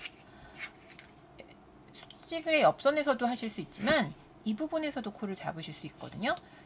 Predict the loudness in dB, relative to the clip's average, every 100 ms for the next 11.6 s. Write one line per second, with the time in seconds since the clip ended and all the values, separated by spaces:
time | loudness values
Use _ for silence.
0 | -6 -4 -2 0 2 2 2 -2 -6 -8
1 | -6 -6 -6 -16 -20 -20 -20 -20 -20 -20
2 | -20 -20 -8 -6 0 0 0 -2 -4 0
3 | 0 0 -10 -20 -20 -12 -4 -4 -2 -4
4 | -4 -6 -10 -4 0 0 0 -2 0 0
5 | -2 -6 -6 -4 -2 0 -2 -4 -6 -2
6 | 4 4 4 -6 -18 -18 -20 -20 -20 -8
7 | -4 -2 0 0 0 -2 -8 -8 -20 -20
8 | -20 -20 -20 -20 -10 -10 -10 -20 -20 -20
9 | -20 -20 -20 -20 -20 -20 -16 -16 -16 -20
10 | -20 -20 -20 -20 -12 -4 -2 -2 -6 -2
11 | 0 2 -2 -8 -12